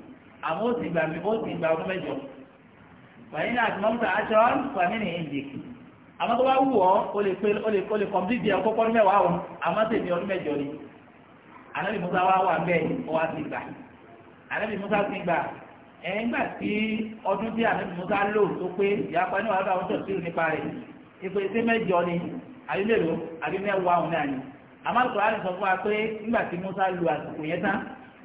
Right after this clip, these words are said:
nígbà ó lu àsìkò tán, ẹ, ó wá sí àwọn fámìlì rẹ̀ wá lọ. Ibẹ̀ náà ni Ọlọ́run bá àdìsẹ́ láti wá pè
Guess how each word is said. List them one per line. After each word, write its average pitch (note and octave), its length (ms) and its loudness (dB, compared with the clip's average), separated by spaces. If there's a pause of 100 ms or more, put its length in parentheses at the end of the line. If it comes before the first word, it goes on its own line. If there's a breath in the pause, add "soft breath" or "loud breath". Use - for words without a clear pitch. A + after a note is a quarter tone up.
(560)
nígbà C#4 220 2
ó A#3+ 60 8
lu B3 80 4
àsìkò G#3 340 4
tán, G#3+ 240 4 (600)
ẹ, F#3 200 -2
ó F#3 160 2
wá G3+ 140 6 (100)
sí G3+ 160 0 (460)
àwọn F3+ 240 0
fámìlì G#3+ 320 2
rẹ̀ E3+ 140 0
wá F3 240 2
lọ. E3+ 120 2 (720)
Ibẹ̀ E3+ 320 -6
náà G3+ 260 2
ni E3+ 320 -2
Ọlọ́run E3 360 0
bá D#3+ 80 0
àdìsẹ́ D3 260 -6
láti F3 200 -2
wá F3+ 180 0
pè F3+ 220 -6